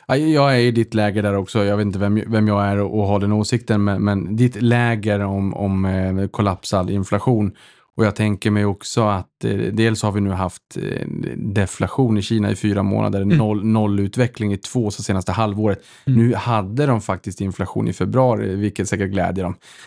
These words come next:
Speaker 1: Det är lite jobbigt att fläskpriset väger så tungt i deras
Speaker 2: Ja, just det.
Speaker 1: K P I-korg. Men, men också teknologisk utveckling och den generativa A I-trenden som vi ser, som vi har pratat om här i podden, som ökar
Speaker 2: Mm.
Speaker 1: produktivitet, effektivitet och sänker kostnader. Det, det känns som att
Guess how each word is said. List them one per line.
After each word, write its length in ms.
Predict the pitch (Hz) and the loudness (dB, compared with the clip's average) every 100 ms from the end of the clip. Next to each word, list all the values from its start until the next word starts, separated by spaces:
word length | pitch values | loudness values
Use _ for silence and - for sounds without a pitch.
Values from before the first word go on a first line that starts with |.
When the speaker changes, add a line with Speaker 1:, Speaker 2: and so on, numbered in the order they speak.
| _ | _
Speaker 1:
Det 100 | 120 | 2
är 40 | 123 | 4
lite 200 | 113 110 | 4 2
jobbigt 260 | 110 101 | 2 2
att 100 | 98 | -2
fläskpriset 640 | - 113 - - 110 101 95 | 0 -2 -2 -4 -2 -2 -2
väger 240 | 104 110 | -2 -2
så 120 | 98 | -6
tungt 300 | - 113 101 | -2 0 0
i 40 | - | -2
deras 160 | 127 | -2
Speaker 2:
Ja, 220 | 151 165 170 | -2 2 2
just 180 | 165 | 2
det. 60 | 127 | 0
Speaker 1:
K 140 | 120 | 0
P 120 | 104 107 | 0 0
I-korg. 380 | 101 - 104 104 - _ _ | -2 0 -2 -2 -12 _ _
Men, 300 | 120 120 110 | 2 2 2
men 140 | 117 113 | 2 2
också 400 | 113 - - 143 | 0 -4 -4 -4
teknologisk 800 | - 113 - 110 104 98 92 113 | 0 -4 -2 -2 -2 -2 -4 -2
utveckling 540 | 104 - 113 110 104 - _ | -2 -2 -2 0 -4 -6 _
och 240 | 151 151 - _ - - - | 0 0 -6 _ -20 -20 -2
den 140 | 110 | 0
generativa 580 | 104 98 98 95 107 98 95 98 | 2 0 0 0 0 2 0 0
A 60 | |
I-trenden 360 | 92 104 98 95 | -2 -2 -2 -2
som 160 | 98 | -2
vi 100 | 101 | -2
ser, 500 | 95 - 135 143 123 | -2 -2 2 4 2
som 140 | 107 98 | 2 0
vi 60 | |
har 60 | 98 | -2
pratat 300 | - 101 - | 0 -2 2
om 100 | 135 | 2
här 120 | 104 | 2
i 60 | 104 | 0
podden, 320 | - 104 107 | -2 -4 -4
som 140 | 110 104 | 0 0
ökar 180 | 104 | 4
Speaker 2:
Mm. 120 | 135 120 | 4 2
Speaker 1:
produktivitet, 680 | 127 123 127 117 107 98 | 0 0 0 -2 -2 -2
effektivitet 520 | 113 107 107 104 95 | -6 -4 -2 -2 -2
och 60 | 90 | -2
sänker 280 | - 104 - | -2 -2 -2
kostnader. 460 | 110 98 107 110 95 - _ _ _ _ _ | -2 -2 -2 -2 -4 -16 _ _ _ _ _
Det, 320 | - - - - | -14 -12 -12 -10
det 380 | - 127 131 135 | -6 -4 0 2
känns 340 | 156 143 127 | 2 2 2
som 120 | 135 | 2
att 180 | 131 127 | 2 0